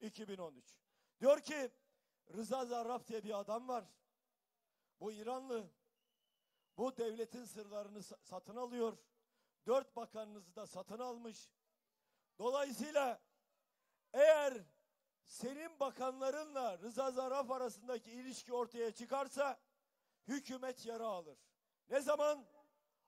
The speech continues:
On sekiz Nisan iki bin on üç. Bu baş çalan bir şey yaptı mı? Ya arkadaşlar, sizin hakkınızda Milli İstihbarat Teşkilatı böyle bir rapor verdi. Dolayısıyla sizin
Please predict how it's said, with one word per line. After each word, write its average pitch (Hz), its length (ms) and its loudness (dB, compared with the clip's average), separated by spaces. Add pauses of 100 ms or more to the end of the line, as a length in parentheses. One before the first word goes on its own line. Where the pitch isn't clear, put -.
(140)
On 302 280 10
sekiz 240 520 -8
Nisan 262 540 -2 (340)
iki 226 300 -4
bin 208 140 -6
on 180 140 -8
üç. - 280 -20 (1120)
Bu 240 160 -2
baş 262 240 0
çalan 269 340 -2
bir 269 60 -10
şey 262 180 2
yaptı 269 320 0
mı? 320 180 -2 (2000)
Ya 226 180 2
arkadaşlar, 262 760 2 (1120)
sizin 233 420 -8
hakkınızda 262 640 -2
Milli 262 300 -6
İstihbarat 254 600 -4
Teşkilatı 247 600 -6
böyle 240 280 0
bir 240 100 -8
rapor 233 360 2
verdi. 254 360 0 (560)
Dolayısıyla 262 600 0
sizin 262 600 -8